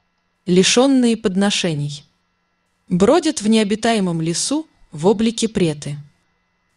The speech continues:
голодного духа, призрака или ночного огонька до конца кальпы. На десятый день после смерти тела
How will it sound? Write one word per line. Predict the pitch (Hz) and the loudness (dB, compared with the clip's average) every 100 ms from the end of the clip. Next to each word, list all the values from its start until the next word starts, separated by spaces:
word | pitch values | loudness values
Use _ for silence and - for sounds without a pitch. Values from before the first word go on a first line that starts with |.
| _ | _
голодного | 185 185 185 233 220 233 226 | -2 0 2 0 0 0 -2
духа, | 180 180 160 151 147 - _ _ _ _ _ _ _ _ | -2 -4 -4 -12 -12 -16 _ _ _ _ _ _ _ _
призрака | 233 359 294 233 - 156 - _ - | 2 2 2 -4 -8 -14 -16 _ -2
или | 220 233 | 2 2
ночного | 240 247 269 262 196 | 2 0 0 2 2
огонька | 180 175 180 247 277 _ _ | 0 -2 0 -2 -4 _ _
до | 180 | -4
конца | 190 180 180 180 | -2 -2 -2 -4
кальпы. | 180 160 151 147 147 147 _ _ _ _ _ _ _ _ | -4 -6 -6 -10 -14 -16 _ _ _ _ _ _ _ _
На | 202 | 4
десятый | 220 247 - 320 294 269 | 4 2 2 0 0 -4
день | 202 302 285 | 0 -2 -2
после | 214 208 214 | -4 -2 -4
смерти | 208 226 214 - 190 | -2 0 -2 -2 -8
тела | - 285 302 208 | -4 0 0 -2